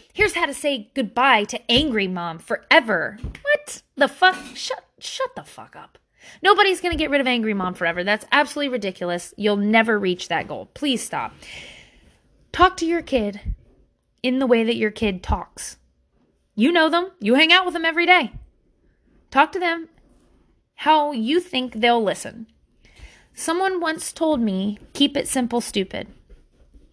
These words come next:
It has been something that I've always kept with me. It's so important to be clear and honest and simple.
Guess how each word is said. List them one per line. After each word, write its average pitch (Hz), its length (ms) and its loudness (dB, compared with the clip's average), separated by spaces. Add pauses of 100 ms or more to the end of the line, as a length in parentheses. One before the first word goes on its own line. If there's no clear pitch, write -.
(240)
It 262 120 2
has 285 160 4
been 277 160 -4
something 247 320 -4
that 233 100 0
I've 208 260 2
always 196 360 0
kept - 220 -4
with 185 120 -10
me. 165 280 -12
It's 226 180 -2
so 208 580 2
important 190 500 -2
to 185 60 -8
be 180 120 -4
clear 247 500 0
and - 160 -2
honest 165 480 -4
and 180 160 -6
simple. - 540 -10